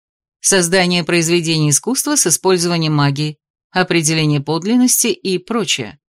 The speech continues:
Иномироведческий. Контакты с другими мирами, магия других миров и прочее. Жемчуговедческий. Производство денег, защита от подделок, обработка дикого жемчуга –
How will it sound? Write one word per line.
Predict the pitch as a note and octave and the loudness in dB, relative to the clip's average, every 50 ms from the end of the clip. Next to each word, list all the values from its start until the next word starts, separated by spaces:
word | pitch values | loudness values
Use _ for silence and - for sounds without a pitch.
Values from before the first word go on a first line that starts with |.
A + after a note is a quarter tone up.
| _ _ _ _ _ _ _ _ _ _ _ _ _ _ _ _ _ _ _ _ | _ _ _ _ _ _ _ _ _ _ _ _ _ _ _ _ _ _ _ _
Иномироведческий. | - F#3 F#3+ F3+ F3+ F3+ F3+ F#3 F#3+ F#3 F#3 F#3 F#3 G#3+ A3 G3+ - - C3+ C3 - - C3+ C3+ C#3 C#3+ _ _ _ _ _ _ _ _ _ _ | -2 2 2 2 2 2 2 2 2 4 4 4 2 2 0 0 -2 -2 -2 -2 -4 -2 -4 -6 -6 -8 _ _ _ _ _ _ _ _ _ _
Контакты | - - F#3 F3+ F3 F3 F#3+ F#3 F#3 F#3 - F3+ F3+ | 0 2 2 2 2 2 0 -2 -2 0 0 0 0
с | D#3+ | 0
другими | D3+ E3 E3+ D#3+ E3 D#3+ D#3+ D3+ | 0 -2 -2 0 0 0 0 0
мирами, | D3 D3 C#3 C#3+ C#3 C#3+ D#3 F3 F#3 - _ _ _ _ _ _ _ _ _ | 0 0 0 0 0 0 -2 -4 -6 -8 _ _ _ _ _ _ _ _ _
магия | F#3+ F#3+ F#3 F3+ F3 F#3 F3+ F#3+ G3 F#3+ | 0 2 4 4 2 2 2 2 2 2
других | F3+ F#3+ F3+ E3+ E3 F3+ F3 - | 2 0 0 0 -2 -4 -6 -4
миров | - E3+ E3+ E3+ F3+ F3 - - - | -4 -4 -2 -2 -4 -4 -6 -10 -4
и | - F3+ | -4 -4
прочее. | F3 - G3+ A3+ G#3 D3+ - - C3+ B2 A#2 C3 - _ _ _ _ _ _ _ _ _ _ _ _ _ _ _ _ _ _ | -4 -2 -4 -4 -2 -2 -4 -4 -4 -6 -8 -12 -16 _ _ _ _ _ _ _ _ _ _ _ _ _ _ _ _ _ _
Жемчуговедческий. | - F3 E3+ E3+ F#3 G#3 A3 A3+ G#3+ - - A#3+ G#3 A3+ A3+ A3+ A#3 B3+ A#3 - - - C3+ - - - - C3+ C3+ C#3 - _ _ _ _ _ _ _ _ _ _ | -2 -2 0 2 2 2 2 2 0 0 -2 0 2 2 2 2 2 0 0 0 -2 -2 -2 -2 -2 -2 -4 -6 -6 -6 -10 _ _ _ _ _ _ _ _ _ _
Производство | - A#3+ C4 C#4+ C#4 C#4+ E4 F4+ E4+ - - - E3 E3 D#3 | 0 2 2 4 4 2 2 2 2 0 -2 -2 -2 -2 0
денег, | C#3 C#3+ D#3 D3+ D#3+ E3+ E3 | 0 0 0 0 0 -2 -2
защита | E3+ F3 F3+ F3 E3+ - - A3 - - D#3+ | -2 0 0 0 0 0 -2 -2 0 0 -2
от | D3+ C#3+ - | -2 0 -2
подделок, | D#3 D3 C3+ C3 C#3 D3 D3 D#3+ G3 G3+ - - | -4 -4 -2 -2 -2 -2 0 0 -2 -4 -6 -4
обработка | - G3+ A3 F#3+ F#3+ E3+ D3+ D#3+ D#3 D3+ - D#3+ D3 | -2 -2 0 0 0 0 0 -2 -4 -4 -4 -4 -2
дикого | C3+ D3+ C#3+ - C#3 C3+ C#3 | -2 -4 -4 -2 -4 -2 -2
жемчуга – | C3 C#3 C3+ C3 C#3 - E3+ D#3+ F#3 F#3 | -2 -2 -2 -2 -2 -4 -4 -4 -4 -6